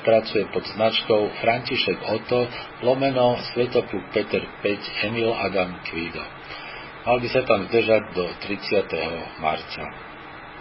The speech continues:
Jozef osem Svätý Vincent. Gustav William štyri David Václav Božena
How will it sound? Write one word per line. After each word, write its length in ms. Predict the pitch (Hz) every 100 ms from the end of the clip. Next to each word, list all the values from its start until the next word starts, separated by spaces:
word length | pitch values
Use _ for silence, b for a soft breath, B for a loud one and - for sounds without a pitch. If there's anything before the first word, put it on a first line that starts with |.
| - - - - - - - - - - B B B - 101
Jozef 320 | 139 123 98
osem 400 | 117 - 143 131 120
Svätý 320 | 98 107 - 120
Vincent. 560 | 90 92 92 - 78 - - - - - B B - - - - - - - -
Gustav 360 | 117 139 - 123
William 320 | 120 139 123
štyri 480 | 117 - 131 123 95
David 320 | 110 120 110
Václav 560 | - 104 110 - 107 92
Božena 640 | 113 117 107 92 95 107